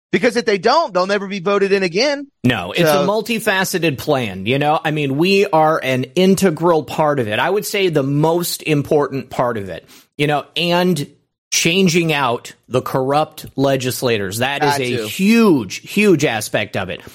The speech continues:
Speaker 2: We are gonna take over both houses of Congress. We are gonna continue to maintain control of the Supreme Court. We are going to regain control of the office of the presidency. And I think that where it matters,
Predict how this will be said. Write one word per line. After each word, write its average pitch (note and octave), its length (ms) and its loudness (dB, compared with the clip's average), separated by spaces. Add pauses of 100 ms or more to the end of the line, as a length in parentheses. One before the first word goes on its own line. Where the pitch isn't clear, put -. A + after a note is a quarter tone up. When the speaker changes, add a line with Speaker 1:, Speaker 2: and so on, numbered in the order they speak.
(160)
Speaker 2:
We F3 160 4
are G#3+ 160 2
gonna A#3 180 0
take F#3 280 -2
over E3+ 260 2
both D#3 260 0
houses E3 440 -4
of D3 80 -12
Congress. A2+ 500 -4 (320)
We D3 160 2
are F3+ 220 2
gonna F#3 180 0
continue F3+ 560 0
to D#3+ 140 0
maintain D3+ 460 0
control C#3+ 380 0
of C#3 60 -4
the B2+ 80 -4
Supreme C#3 460 -2
Court. A2 320 -2 (160)
We C#3+ 160 0
are F#3 160 2
going F#3 340 0
to D#3 140 0
regain E3 640 2
control B2+ 520 -2
of C3 140 -2
the B2+ 140 2
office D#3 360 0
of D#3+ 120 -2
the E3+ 80 0
presidency. G#2 760 -4 (320)
And E3+ 100 0
I F#3 100 -2
think G#3 320 -4
that E3+ 240 0 (180)
where E3+ 280 2
it F#3+ 80 0
matters, C#3+ 600 -2